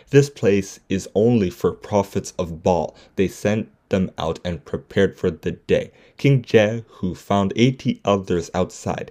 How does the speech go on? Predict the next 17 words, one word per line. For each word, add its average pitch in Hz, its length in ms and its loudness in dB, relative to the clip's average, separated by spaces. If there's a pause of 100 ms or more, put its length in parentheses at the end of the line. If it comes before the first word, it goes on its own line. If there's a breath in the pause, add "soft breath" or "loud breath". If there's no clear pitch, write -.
(260 loud breath)
and 92 180 -2
said, 85 320 -4 (240 loud breath)
"If - 260 -4
you 131 160 2
let 135 320 4
these 101 200 0
priests - 320 -4
go, 82 180 0
you'll 90 280 -2
die." 82 440 -2 (220 soft breath)
When 98 220 2
Jehu 117 680 -2
finished 113 640 0
his 95 180 -2
service 104 500 2
to - 160 -2
Baal, 92 480 2